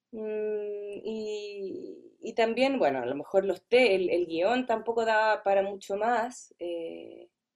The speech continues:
pero siento que no, no hubo un, un, un trabajo tan bien logrado ahí, en esa teleserie. Y en general la teleserie, creo que no, recuerdo que no,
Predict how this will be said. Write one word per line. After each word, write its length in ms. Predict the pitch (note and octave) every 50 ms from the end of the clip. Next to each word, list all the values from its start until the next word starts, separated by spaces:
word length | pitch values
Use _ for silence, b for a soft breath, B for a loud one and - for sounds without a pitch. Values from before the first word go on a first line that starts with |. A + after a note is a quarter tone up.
| _ _ _ _ _ _ _ _ _ _ _ -
pero 180 | B3 B3 B3+
siento 300 | B3 - C#4 C4+ C4 C#4+
que 100 | C#4+ C#4
no, 280 | B3+ B3+ B3+ B3 A#3 - -
no 220 | A#3 A#3 A#3+ A#3+
hubo 200 | B3 B3+ C4 C4
un, 340 | C4 C4 C4 B3+ B3+ B3 - -
un, 240 | - A3 A3 A3 - -
un 420 | A3+ A3+ A3+ A3 G#3+ G#3+ G#3 G#3 G3 _ -
trabajo 440 | - G#3 G#3 G#3 A3 A3 - A#3 A3+
tan 280 | - G#3 G#3 G#3 G#3+ G#3
bien 200 | A3 A3 A3 G#3+
logrado 460 | G3+ G3 F#3 F#3 F#3+ F3 D#3 D3+ D3 C#3+
ahí, 260 | C#3+ C#3+ C#3 C#3 _ _ -
en 100 | D#3 D#3
esa 180 | D#3 - - -
teleserie. 540 | - D3+ D3+ - - - - - - - - -
Y 80 | F#3+ F#3
en 80 | F#3 F#3
general 400 | - A3+ G#3+ G#3 G3 A3 A#3+ C#4
la 100 | C4+ B3
teleserie, 600 | A#3+ A#3 A#3 A3 - - C#4 C4+ A#3 G#3+ G3 F#3
creo 180 | G3 G3+ G3+ G3
que 60 | G3
no, 320 | F#3 F#3 F#3 F#3 - - _ _ _ _ _ _ _ _ _ _ -
recuerdo 540 | - F#3 F#3 F#3 G#3+ G#3+ G#3+ G#3+ G#3+ A3 G#3+
que 80 | G#3 G3
no, 280 | F#3 F#3 E3+ - -